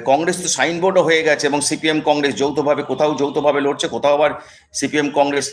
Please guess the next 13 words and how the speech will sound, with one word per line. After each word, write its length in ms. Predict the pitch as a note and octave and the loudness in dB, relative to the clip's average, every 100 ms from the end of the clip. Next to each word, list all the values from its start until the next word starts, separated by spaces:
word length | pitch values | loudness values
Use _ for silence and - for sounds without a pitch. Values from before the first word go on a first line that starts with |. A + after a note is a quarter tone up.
| - | -2
তারা 160 | C3+ | 0
বিরোধ-, 440 | A#2 B2+ C#3 - F2 | 0 0 0 -2 -4
আহ, 100 | A2 F#2+ | -4 -4
বিরুদ্ধেও 360 | B2+ C#3 B2+ D3 | -2 -2 2 2
লড়ছে। 380 | B2 B2+ - C3+ | 2 0 -2 0
কথা 220 | B2+ A#2+ | 0 0
জানেন 300 | C3 C3+ C3 | 0 0 0
যে 160 | C3+ | -2
পুরুলিয়াতে 580 | C3 C3+ C3+ C3+ C3 C3 | -2 -2 0 2 0 0
সেখানে 340 | C3 B2+ B2+ A2+ | -4 -2 0 -2
বিজে-, 260 | A2 - | -6 -10
ফরওয়ার্ড 380 | - B2+ B2 A2 | -4 0 0 0
ব্লক 180 | B2 | -2